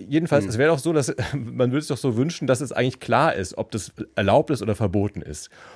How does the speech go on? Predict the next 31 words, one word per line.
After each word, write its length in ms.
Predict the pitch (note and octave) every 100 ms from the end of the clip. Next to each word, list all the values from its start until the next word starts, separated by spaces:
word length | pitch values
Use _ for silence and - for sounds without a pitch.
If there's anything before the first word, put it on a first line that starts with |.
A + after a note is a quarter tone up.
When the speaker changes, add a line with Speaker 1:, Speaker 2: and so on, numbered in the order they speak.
| -
Speaker 1:
Und 120 | A2
gerade 300 | G2 B2+ D3+
wenn 100 | C3+
man 140 | A#2+
sich 160 | A#2 -
die 120 | A#2
Mühe 240 | A2+ D#3+ D3+
macht, 280 | C3+ C#3 A#2+
das 140 | -
alles 240 | A#2 A#2
zu, 320 | - - B2 A#2
zu 120 | - A#2
studieren 560 | - A2+ C3+ A3 B2
sogar 440 | F#2+ F#2 E2+ A2 D3 - - A2
und 100 | B2
sich 80 |
dann 120 | C3 A#2+
hinzusetzen 500 | G3 - C3 - B2+
und 40 |
zu 100 | A#2+
lesen, 360 | G#2+ C#3 D#3 D#3+
es 140 | - -
kann 180 | C3 D3+
ja 80 |
eigentlich 220 | - A#2+ B2+
nicht 160 | B2
sein, 220 | A2 B2+ A#2
dass 160 | -
wir 340 | G#2+ A#2 G#2+ - _ _ _ _ A2
Bürger 540 | B2 C#3+ B2+ B2 - -
da 280 | G2 G2+